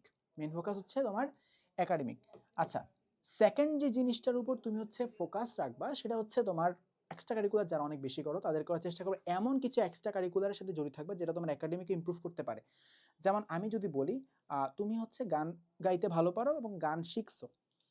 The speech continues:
এখন তুমি normally চাবা কি যে কালচারাল ক্লাবের সাথে যুক্ত হওয়া, but তুমি দেখাও দেখবা যে কালচারাল ক্লাব কিন্তু তোমার হচ্ছে একাডেমি খুব ভালো একটা ইমপ্রুভমেন্ট আনতে পারতেছে না। So তোমার এমন কিছু ক্লাব যেমন হচ্ছে সায়েন্স ক্লাবগুলো,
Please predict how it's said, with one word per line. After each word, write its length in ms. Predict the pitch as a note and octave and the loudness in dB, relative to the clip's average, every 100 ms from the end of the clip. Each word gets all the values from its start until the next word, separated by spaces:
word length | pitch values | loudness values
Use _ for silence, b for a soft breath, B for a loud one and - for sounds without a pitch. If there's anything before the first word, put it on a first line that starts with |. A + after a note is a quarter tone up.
| _ - | _ -2
এখন 180 | G#3+ | 0
তুমি 240 | A3 G#3+ A#3 | 2 2 4
normally 360 | A3 E3+ E3+ | 4 2 0
চাবা 260 | G3+ D#3 D3 | 0 0 0
কি 120 | D3 | -2
যে 100 | B2+ | -4
কালচারাল 400 | C#3 C#3+ C#3 F#3 | -2 -2 0 0
ক্লাবের 240 | F#3+ F3 E3+ | 2 2 2
সাথে 160 | F3+ | 0
যুক্ত 240 | E3 E3+ D#3+ | 0 -2 -4
হওয়া, 180 | C#3 | -4
but 120 | D3+ D#3 E3 | -6 -8 -4
তুমি 160 | G3+ A#3 | 2 4
দেখাও 320 | G#3+ A3+ G#3 | 4 4 6
দেখবা 320 | F3 E3 C#3 - b b b - | 6 4 0 0 b b b -8
যে 80 | |
কালচারাল 560 | D#3+ E3 F3 G#3 C4 C4 | 4 6 6 6 6 6
ক্লাব 220 | A#3+ F#3+ - | 4 2 2
কিন্তু 180 | A#3+ G#3 | 0 2
তোমার 280 | E3+ E3 F#3 | 2 0 -2
হচ্ছে 200 | G3 A#3+ - | -4 -6 -2
একাডেমি 400 | F3 G3+ G#3+ A#3 | -2 0 0 -2
খুব 320 | A3+ G3 D#3 | 0 -2 -2
ভালো 260 | - E3+ G3+ | -2 2 2
একটা 180 | G3+ | 2
ইমপ্রুভমেন্ট 580 | G#3+ F#3 F#3+ F#3+ F#3 G#3 | 0 0 0 0 0 -2
আনতে 260 | D#3 D#3 F3 | -2 0 0
পারতেছে 420 | G#3+ G#3+ A#3+ D3 | 0 2 0 0
না। 140 | A#2+ _ b b b b - | -8 _ b b b b -2
So 120 | E3+ | 2
তোমার 200 | F#3 G#3 - | 4 2 0
এমন 260 | G3+ C4 C#4 | 2 2 2
কিছু 200 | C4+ - | 0 4
ক্লাব 220 | E3 D3+ | 4 4
যেমন 140 | F3+ | 0
হচ্ছে 160 | G3 A3+ | -6 -8
সায়েন্স 400 | - E3 F3 E3+ | -6 -4 -4 0
ক্লাবগুলো, 400 | F#3+ E3 C3+ | 0 2 -2